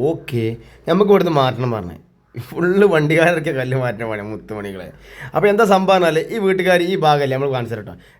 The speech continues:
ഈ മതിൽ ഇതാ ഇവിടെ കെട്ടാനാണ്. അപ്പം മണ്ണിടിച്ച് ആദ്യം പോലെ ഉദ്ദേശം മനുഷ്യന്മാരോട് കൊത്തി പോക്കാനുള്ള പരിപാടി ഇനി. അപ്പോൾ അത് പടുക്കുന്ന ആളെ ഒന്നാണ്ട് പറഞ്ഞു, മനുഷ്യന്മാർ കൊത്തിയിട്ട് തീരൂല, ജെ സി ബി തന്നെ വെക്കണം പറഞ്ഞു. അതുകൊണ്ടാണ് ഈ കല്ല് ആദ്യം പടുക്കാൻ സുഖത്തിന് വേണ്ടിയാണ് അവിടെ വെച്ചത്. അപ്പോൾ ഈ കാണുന്ന കല്ല് ഇവിടുന്ന് മാറണം, ജെ സി ബി ആയിരുന്നെങ്കിൽ.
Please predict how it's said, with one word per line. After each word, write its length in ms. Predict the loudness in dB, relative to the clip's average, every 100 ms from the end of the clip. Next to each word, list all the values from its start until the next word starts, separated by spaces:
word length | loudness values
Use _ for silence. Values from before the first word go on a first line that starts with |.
| -6
ഈ 20 | 0 2
മതിൽ 280 | 4 2 4
ഇതാ 160 | 2 2 -6 -20 _ _
ഇവിടെ 160 | -6 -4 -4
കെട്ടാനാണ്. 380 | -4 -2 -2 -2
അപ്പം 140 | 0 0
മണ്ണിടിച്ച് 540 | 2 2 0 -2 -6 -8 0 2
ആദ്യം 160 | 4
പോലെ 120 | 4 2
ഉദ്ദേശം 300 | 2 0 0 -2
മനുഷ്യന്മാരോട് 500 | -2 -4 -2 -2 -2 -6
കൊത്തി 160 | -6 -4
പോക്കാനുള്ള 300 | -2 -2 -4
പരിപാടി 260 | -2 0 -2 -4
ഇനി. 100 | -8 -16 -12
അപ്പോൾ 140 | -2 2
അത് 60 | 2
പടുക്കുന്ന 320 | 2 0 2
ആളെ 100 | 4 4
ഒന്നാണ്ട് 200 | 2 2
പറഞ്ഞു, 160 | 2 0
മനുഷ്യന്മാർ 320 | -2 -2 -2 0
കൊത്തിയിട്ട് 260 | -4 -4 -6
തീരൂല, 260 | -4 -2 0 0
ജെ 60 | -2
സി 60 | 0
ബി 60 | 0
തന്നെ 120 | 0 -2
വെക്കണം 240 | -4 -6
പറഞ്ഞു. 180 | -6 -10 -16 -20 -20 _ 2
അതുകൊണ്ടാണ് 520 | 4 4 4 4 2 -4 -12 _ _ -14
ഈ 40 | -6
കല്ല് 260 | -4 -2 -2 0 2
ആദ്യം 240 | 2 2
പടുക്കാൻ 300 | 2 0 2 2
സുഖത്തിന് 280 | 4 4 2
വേണ്ടിയാണ് 240 | 4 4 4
അവിടെ 140 | 2
വെച്ചത്. 240 | 0 -2 -2 -2
അപ്പോൾ 140 | -2
ഈ 20 | 0
കാണുന്ന 200 | 0 0 0
കല്ല് 140 | 0
ഇവിടുന്ന് 220 | 0 0 0
മാറണം, 240 | 0 -2 -2
ജെ 80 | -2 -2
സി 80 | -2
ബി 60 |
ആയിരുന്നെങ്കിൽ. 320 | -2 -2 -8